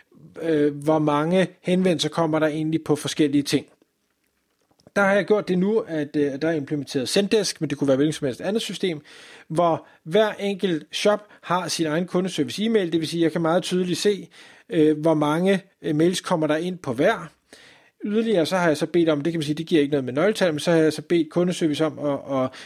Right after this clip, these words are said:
notere og sige, okay, med alle de henvendelser, der kommer, giv dem en eller anden form for et, et tag, altså hvad,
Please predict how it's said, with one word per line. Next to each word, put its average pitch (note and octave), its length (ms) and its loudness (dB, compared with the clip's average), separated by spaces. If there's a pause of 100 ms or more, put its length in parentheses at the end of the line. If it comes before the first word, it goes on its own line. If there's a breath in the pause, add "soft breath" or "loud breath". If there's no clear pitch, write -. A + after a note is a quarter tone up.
(140 loud breath)
notere D#3+ 420 2
og D#3 60 0
sige, F3 160 0
okay, F3 180 0
med E3+ 140 0
alle G3 260 0
de G3+ 140 0
henvendelser, F3 420 0
der D3 80 0
kommer, G3 340 -2 (360 loud breath)
giv A3+ 160 0
dem G3+ 200 0
en G3+ 160 -4
eller F3+ 100 -2
anden E3+ 140 -2
form F3 280 0
for F#3 260 0
et, D3+ 260 0 (220 loud breath)
et B2 220 -6 (140)
tag, F#3+ 360 0 (140)
altså D#3 280 0
hvad, E3 300 0